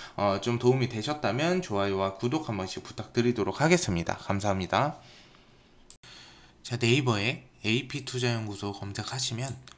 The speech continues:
어, 여기 밑에 사이트가 나와요. 그래서 요거 클릭하시면, 어, 저희가 요번에 이제 홈페이지가 좀 리뉴얼이 됐어요.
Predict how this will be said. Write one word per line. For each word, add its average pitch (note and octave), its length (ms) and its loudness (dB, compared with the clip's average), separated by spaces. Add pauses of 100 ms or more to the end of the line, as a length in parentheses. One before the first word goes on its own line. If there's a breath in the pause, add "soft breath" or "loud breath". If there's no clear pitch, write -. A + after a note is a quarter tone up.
(140)
어, G2 180 -4
여기 G2 200 -4
밑에 A2+ 500 -6
사이트가 D3 420 -4
나와요. F#2 440 -8 (120)
그래서 G2 240 -8
요거 G2 260 -4
클릭하시면, D3+ 720 -4 (760 loud breath)
어, G2+ 200 -4
저희가 A#2+ 400 0
요번에 C#3 680 0
이제 G2+ 160 -4
홈페이지가 D#3+ 680 0
좀 G#2 180 -6
리뉴얼이 A#2+ 580 -2
됐어요. G2+ 500 -6